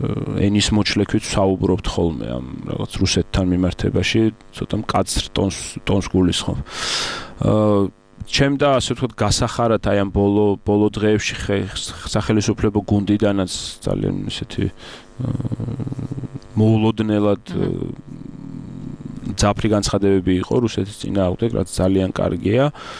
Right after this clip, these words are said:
Speaker 1: თუმცა ერთი თემა, რომელიც კვლავ რჩება და გაუგებარია და რომელიც ჩვენ ასევე ვახსენეთ, არის ეს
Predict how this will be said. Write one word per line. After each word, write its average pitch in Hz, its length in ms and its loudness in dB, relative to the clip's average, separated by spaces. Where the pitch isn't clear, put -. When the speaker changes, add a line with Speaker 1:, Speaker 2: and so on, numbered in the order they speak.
Speaker 1:
თუმცა 156 460 2
ერთი 127 440 2
თემა, 131 380 2
რომელიც 101 380 2
კვლავ 104 280 2
რჩება 95 500 2
და - 140 -8
გაუგებარია 95 840 2
და 85 120 2
რომელიც 90 240 0
ჩვენ 98 200 0
ასევე 95 300 2
ვახსენეთ, 117 480 2
არის 110 340 2
ეს - 160 0